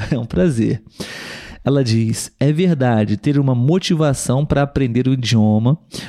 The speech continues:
O meu é viajar para o Brasil." Que bom, mais uma pessoa que usa viagens pra se motivar, né, com, com a, o aprendizado do português. A Ruth disse,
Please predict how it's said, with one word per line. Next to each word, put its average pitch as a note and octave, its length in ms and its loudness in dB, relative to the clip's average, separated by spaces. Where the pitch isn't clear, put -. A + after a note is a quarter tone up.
O C3 100 0
meu B2 200 2
é D3 100 2
viajar C#3 640 2
para C#3+ 200 0
o C#3+ 40 0
Brasil." A#2 720 2
Que - 140 -2
bom, B2 300 2
mais A2 240 2
uma E3 100 2
pessoa D#3+ 400 0
que F3 160 -2
usa C#3 320 2
viagens C#3 680 0
pra C3+ 140 -2
se C3+ 140 -6
motivar, A#2 880 -2
né, A#2+ 240 0
com, A2+ 640 0
com A2 180 0
a, A2+ 140 0
o - 100 -2
aprendizado A2 520 0
do G#2 100 -2
português. - 800 -4
A C3+ 80 2
Ruth E3 240 2
disse, A#2 760 2